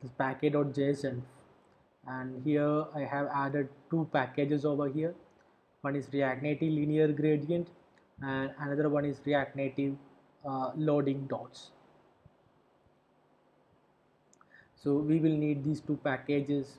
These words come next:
for our, uh, splash screen. So the existing splash screen that we are having, which is,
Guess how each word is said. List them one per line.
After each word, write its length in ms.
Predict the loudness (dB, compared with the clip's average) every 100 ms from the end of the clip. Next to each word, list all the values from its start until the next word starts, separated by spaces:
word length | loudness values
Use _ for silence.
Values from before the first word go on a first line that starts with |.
| -6
for 200 | -2 0
our, 280 | 0 0 -4 -6 -18 -20 _ -8
uh, 260 | -6 -6 -10 -20 _ _ _ _ _ _ _ -20 -20 _ _
splash 400 | -20 -4 -2 -2
screen. 440 | -6 -2 -2 -2 -6 -12 -20 -20 _ _
So 420 | -8 -4 -2 -4 -8 -20 -20 _ -8
the 220 | -2 -2 -2 -10 -20 -20 _ -10
existing 600 | -10 -6 -4 -2 -2 -2
splash 360 | 2 2 2
screen 300 | 0 -2 0
that 180 | 0 -2 0
we 120 | 0
are 100 | 0
having, 380 | -2 -2 -2 -4 -8
which 160 | -8
is, 200 | -8 -10